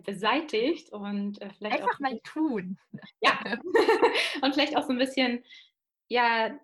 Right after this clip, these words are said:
Speaker 1: man selbst bestimmt ja, also ist nach wie vor <laughs> selbstbestimmt, bestimmt das Tempo und so weiter und, ähm, hat jetzt hier aber auch ein paar
Speaker 2: Verpflichtet, ne? Und, und
Speaker 1: Ja.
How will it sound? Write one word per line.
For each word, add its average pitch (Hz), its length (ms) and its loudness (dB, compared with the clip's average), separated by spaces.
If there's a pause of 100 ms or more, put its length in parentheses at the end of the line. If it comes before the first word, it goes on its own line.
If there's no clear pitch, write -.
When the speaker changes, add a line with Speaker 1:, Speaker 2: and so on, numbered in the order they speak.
(280)
Speaker 1:
man 285 200 2
selbst 220 260 0
bestimmt 208 380 -4
ja, 202 460 0 (340)
also - 180 -8
ist - 340 -12
nach 208 260 -2
wie 214 80 -10
vor 240 240 4
<laughs> - 0 -
selbstbestimmt, 214 760 -2
bestimmt 208 460 -6
das 208 140 -8
Tempo 202 880 -2
und 202 240 -6
so 180 120 -6
weiter 170 680 -8
und, 165 340 -8
ähm, 156 380 -14 (360)
hat - 160 -12
jetzt 170 180 -6
hier 170 160 -6
aber 170 180 -8
auch - 100 -14
ein 202 80 -8
paar 202 280 -6
Speaker 2:
Verpflichtet, 220 880 -8 (100)
ne? 254 340 -6
Und, 220 220 -4
und 233 140 -4
Speaker 1:
Ja. 185 60 -8